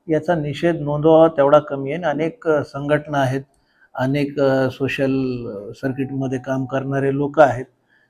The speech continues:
त्या सर्वांनीच याचा निषेध नोंदवला आहे आणि अशा प्रकारच्या घटना होऊ नये अशा, यामुळं या घटनेचा सखोल चौकशी व्हावी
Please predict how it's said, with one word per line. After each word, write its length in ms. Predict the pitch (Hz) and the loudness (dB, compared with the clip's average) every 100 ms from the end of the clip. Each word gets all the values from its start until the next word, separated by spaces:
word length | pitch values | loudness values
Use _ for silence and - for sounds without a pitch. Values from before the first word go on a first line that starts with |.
| _ | _
त्या 140 | 165 | 4
सर्वांनीच 640 | 160 156 156 175 180 175 175 | 4 4 6 6 4 2 4
याचा 340 | 160 170 165 | 4 8 6
निषेध 380 | 156 143 151 143 | 6 0 -2 -2
नोंदवला 380 | 131 127 123 156 | -4 -6 -2 0
आहे 80 | |
आणि 80 | 208 | -2
अशा 200 | 175 165 | -4 -6
प्रकारच्या 560 | 156 139 - 147 143 143 | -4 -6 0 -2 -2 -8
घटना 320 | 117 120 123 | -8 -10 -8
होऊ 280 | 113 160 165 | -4 -2 -2
नये 140 | 135 - _ _ _ _ | -2 -8 _ _ _ _
अशा, 640 | - 123 170 170 165 - 50 50 50 - - 76 - - | -10 -4 2 4 4 4 0 -4 -6 -8 -8 -10 -10 -8
यामुळं 460 | 139 165 170 170 170 | 4 6 6 4 4
या 180 | 165 175 | 8 8
घटनेचा 680 | 151 156 160 156 160 160 156 | 8 0 -2 -2 6 8 6
सखोल 480 | - 139 160 156 147 131 120 - - | 2 -6 2 2 2 -4 -14 -14 -6
चौकशी 460 | 147 147 143 160 | -4 -2 -2 0
व्हावी 320 | 131 135 117 | 2 0 -4